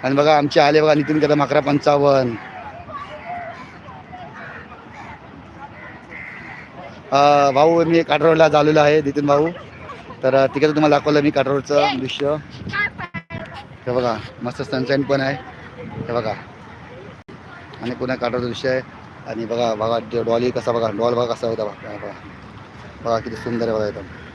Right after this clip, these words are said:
तर, अ, दिव्याताई, तुम्ही शिवडीला कुठे आहे? तर माझं पण शिवडीला बालपण गेलेलं आहे. मी एक शिवडीकरच आहे. तर, अ, तुम्ही नक्की सांगा, शिवडीला तुम्ही कुठं राहत होतात? कारण मी शिवडीला स्टेशनच्या जवळ राहत होतो, वेस्टला.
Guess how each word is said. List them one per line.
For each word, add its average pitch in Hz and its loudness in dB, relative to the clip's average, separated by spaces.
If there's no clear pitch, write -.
तर, 123 2
अ, 113 4
दिव्याताई, 147 4
तुम्ही 156 2
शिवडीला 151 4
कुठे 151 4
आहे? 156 6
तर 156 2
माझं 143 4
पण 151 4
शिवडीला 143 2
बालपण 135 2
गेलेलं 139 2
आहे. 139 2
मी 127 0
एक 143 4
शिवडीकरच 143 4
आहे. 147 4
तर, 123 0
अ, 120 2
तुम्ही 143 2
नक्की 139 0
सांगा, 147 2
शिवडीला 147 -2
तुम्ही 151 2
कुठं 143 0
राहत 147 4
होतात? 143 0
कारण 135 -6
मी 147 0
शिवडीला 151 2
स्टेशनच्या 151 2
जवळ 147 6
राहत 156 4
होतो, 160 4
वेस्टला. 151 4